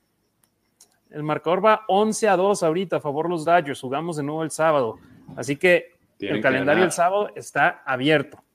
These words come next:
Speaker 1: no, o más bien cerrado, solo voy a ver el juego de los Dodgers. Licenciado Joey, "Deberían contar un poco más con Peyton Barber, creo que es un excelente jugador".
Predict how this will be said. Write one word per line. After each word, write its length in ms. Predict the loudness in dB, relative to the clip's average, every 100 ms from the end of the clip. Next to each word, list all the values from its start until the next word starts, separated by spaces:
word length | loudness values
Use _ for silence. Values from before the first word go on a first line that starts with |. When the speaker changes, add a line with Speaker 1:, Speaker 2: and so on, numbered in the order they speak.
| _
Speaker 1:
no, 280 | -2 2 2
o 160 | 2 -2
más 320 | 0 2 4
bien 120 | 2
cerrado, 460 | -2 4 6 6 2
solo 380 | -2 2 2 4
voy 100 | 2
a 60 |
ver 100 | 0
el 60 | -2
juego 160 | -4
de 40 | -4
los 100 | -4
Dodgers. 360 | -4 -6 -12 _ _ _ -8
Licenciado 460 | -4 0 2 4 4
Joey, 240 | 6 6 6
"Deberían 340 | 4 0 -4
contar 440 | -4 -4 -2 -2 -2
un 100 | -2
poco 220 | -4 -4
más 220 | -6 -4
con 180 | -6 -2
Peyton 320 | -4 -4 2
Barber, 340 | 4 4 2 0
creo 180 | -2 0
que 60 |
es 120 | -4
un 120 | -4 -6
excelente 640 | -4 -6 -4 -4 -4 -6
jugador". 540 | 0 2 4 4 0